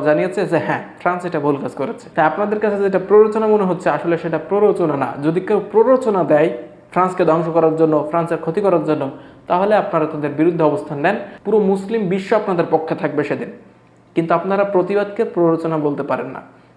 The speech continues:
যদি আপনারা এই নিয়ম চালু করার পরে আবার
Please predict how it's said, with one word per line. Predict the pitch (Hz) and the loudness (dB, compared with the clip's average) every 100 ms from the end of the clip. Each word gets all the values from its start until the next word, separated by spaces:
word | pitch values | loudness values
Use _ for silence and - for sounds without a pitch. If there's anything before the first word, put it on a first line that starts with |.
| - 139 | -8 0
যদি | 156 156 | 2 4
আপনারা | - 185 185 165 - - - - | 2 2 4 2 0 -10 -6 2
এই | 202 220 | 4 4
নিয়ম | 226 208 196 | 2 2 2
চালু | 185 180 180 | 2 2 2
করার | 180 170 | 0 2
পরে | 175 160 | 2 4
আবার | 156 208 | 4 4